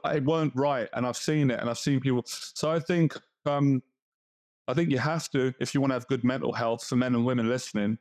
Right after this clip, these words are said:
but I do think there is a balance between being yourself and not being nasty to other people. I think people can overdo it. And I think deep down, our heart tells us how to be ourselves, but in a way where we're respecting people. And I've got a saying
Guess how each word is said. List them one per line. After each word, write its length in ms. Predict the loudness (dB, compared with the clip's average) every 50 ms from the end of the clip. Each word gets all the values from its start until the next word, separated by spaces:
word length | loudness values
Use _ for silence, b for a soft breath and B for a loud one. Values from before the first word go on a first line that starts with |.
| _
but 80 | -2 -2
I 160 | 0 0 -2
do 260 | -2 0 2 2 2
think 300 | 0 0 0 0 2 2
there 180 | 2 2 2 2
is 100 | 2 0
a 60 | 0
balance 400 | 0 0 0 0 0 -2 -2 -4
between 440 | -4 -4 -2 -2 0 2 2 0 0 _ _ _ _ _ -6 -2
being 340 | 0 2 4 4 4 4
yourself 520 | 4 2 0 -2 -2 0 0 0 0 0 0
and 140 | 0 2 2
not 220 | 0 0 -2 -2
being 460 | -2 0 0 0 2 2 4 2 2 0 _ _ _ _ _ _ _ -2
nasty 500 | 0 0 2 0 0 -2 -2 -2 -2 -2
to 100 | 0 0
other 200 | -2 0 0 -2
people. 580 | -2 0 0 0 0 0 -2 -2 -2 -2 -2 -6 _ _ _ _ _ _ _ _ _ -6
I 80 | -4
think 240 | 0 2 2 2 2
people 240 | 2 2 2 2 0
can 340 | 2 2 2 4 4 2 0 _ _ _ _ _ _ _ _ -2
overdo 460 | 0 2 2 2 2 2 2 2 2
it. 180 | 2 0 -2 -6 _ _ _ _ _ _ _ _ _ _ -4
And 80 | -4
I 80 | -4 -2
think 260 | 0 2 2 2 4
deep 220 | 4 2 0 0 0
down, 360 | 0 0 0 2 2 2 2 2
our 160 | 0 -2 -2
heart 340 | -2 -2 -2 -2 -2 -4 -4
tells 380 | -4 -2 0 2 2 0 0 0
us 380 | 0 0 -2 -4 -8 -16 -20 -20 _ _ _ _ _ _ _ _ _ _ _
how 200 | -4 -2 -2 -2
to 140 | -2 -2 -2
be 160 | 0 2 2
ourselves, 540 | 2 2 0 0 0 0 0 0 0 -2 -2 -2
but 100 | -2 0
in 120 | 2 2
a 60 | 2
way 220 | 2 2 2 0 0
where 300 | 0 0 0 0 -2 -2
we're 160 | 0 0 0
respecting 540 | 0 0 -2 -2 -4 -4 -2 0 2 2 2
people. 400 | 2 2 0 0 0 0 0 0
And 100 | 0 0
I've 140 | 0 -2 -2
got 140 | -2 -2
a 20 | -2
saying 460 | -2 -2 -4 -2 -2 0 0 0 -2